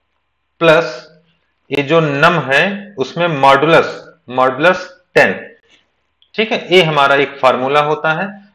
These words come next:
और एक formula चलता है कि जो num equal to होगा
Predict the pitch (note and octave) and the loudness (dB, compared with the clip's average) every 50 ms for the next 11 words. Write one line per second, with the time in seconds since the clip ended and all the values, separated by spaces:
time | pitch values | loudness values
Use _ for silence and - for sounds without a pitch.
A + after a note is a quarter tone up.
0 | _ _ - C#3+ D3+ - - - - F3 G3 G#3 G3+ - - E3 D3+ D3 D3 D3 | _ _ 4 4 4 4 2 0 2 4 4 4 2 -2 2 4 4 4 4 0
1 | D3 C#3+ C#3 C3+ - C3+ B2+ A#2+ - C3 C3 C#3 D#3+ E3 D#3+ D#3+ F3 D#3 D3 E3+ | 0 0 0 0 0 -4 -4 -4 -4 -4 -4 -4 -4 -8 -8 -8 -8 -4 -2 -2
2 | F3 D#3+ C#3 B2+ C3 C3+ D3 E3 F3+ F3 D3 - - - - C#3 C3 B2 - - | -2 -2 -4 -6 -4 -2 -2 -2 0 -2 -6 -6 -8 -6 -4 -4 -4 -4 -6 -8
3 | B2 A#2 A#2 A#2+ A#2 A2+ A#2 A2+ A#2+ C#3 E3 E3 - | -10 -6 -6 -6 -6 -2 -2 -2 -2 -2 -4 -8 -14